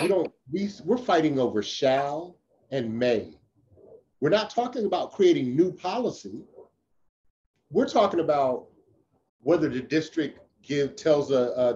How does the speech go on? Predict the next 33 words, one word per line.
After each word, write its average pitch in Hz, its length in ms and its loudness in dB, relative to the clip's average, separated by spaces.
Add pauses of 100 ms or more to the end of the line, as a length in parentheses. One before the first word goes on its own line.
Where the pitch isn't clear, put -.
(140)
principal 120 720 -2 (1000)
shall 170 480 2
or 131 100 2
may. 127 380 2 (160)
That's 247 240 2
two 294 340 2
years 277 640 0 (100)
of 190 180 0
fighting 151 640 2 (1000)
for, - 380 2
for 160 240 2
one 208 320 4
word 190 440 4 (460)
of 156 120 2
saying, 165 460 0 (340)
"No, 135 460 4 (120)
you 165 220 -6
are 202 200 4
gonna 190 200 0
implement 147 640 -2
this 170 300 2
at 143 260 0
your, 143 280 -2
at 131 220 -4
all 190 220 4
schools 117 640 -6 (240)
because 139 340 0
we 165 180 -2
know 175 360 2
that 170 160 0
it 120 120 -4
fights 107 420 -6
this." 107 340 -6